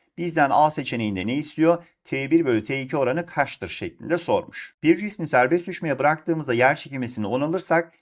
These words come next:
ilk saniye içerisinde beş, sonra on beş, yirmi beş, otuz beş, kırk beş şeklinde yollar alıyordu.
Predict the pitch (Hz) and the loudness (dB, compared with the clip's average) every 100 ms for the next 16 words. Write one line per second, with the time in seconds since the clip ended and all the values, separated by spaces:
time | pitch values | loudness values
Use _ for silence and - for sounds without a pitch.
0 | - 185 - 156 131 117 113 98 107 113 | -12 -10 -4 -2 -2 -4 -4 -4 -4 -4
1 | 160 160 143 123 127 139 101 - 143 104 | -4 -4 -4 0 0 0 -4 -4 -6 -4
2 | - 127 - 107 95 156 - - - 127 | -4 -8 -8 -8 -6 -8 -6 -6 -4 -6
3 | - 196 190 165 156 139 113 92 82 | -6 0 4 4 4 4 2 0 -6